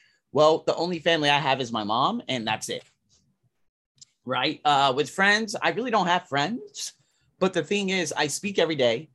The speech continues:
I see students every day, and I consider everyone who I have a deep connection with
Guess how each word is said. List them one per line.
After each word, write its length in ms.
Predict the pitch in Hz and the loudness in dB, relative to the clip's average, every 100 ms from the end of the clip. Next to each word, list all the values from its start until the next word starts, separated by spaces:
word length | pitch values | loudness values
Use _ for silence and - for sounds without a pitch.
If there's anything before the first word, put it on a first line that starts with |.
| _ _ _ - | _ _ _ -4
I 120 | 131 | -2
see 220 | - 214 | -2 -6
students 420 | 214 208 156 127 | -2 -2 -2 -2
every 160 | 135 117 | -2 -2
day, 280 | 117 113 - | 0 0 -2
and 140 | 143 | -2
I 80 | 175 | -4
consider 500 | - 208 - 247 254 | -4 -8 -6 -6 -2
everyone 420 | 180 214 196 143 127 | 0 -2 -2 -6 -6
who 160 | 160 | -2
I 80 | 160 | -2
have 200 | 160 147 | -2 -4
a 40 | |
deep 300 | 127 135 190 | -6 -10 -12
connection 540 | - 147 127 196 - 98 | -8 -6 -6 -6 -8 -8
with 260 | 92 92 | -10 -12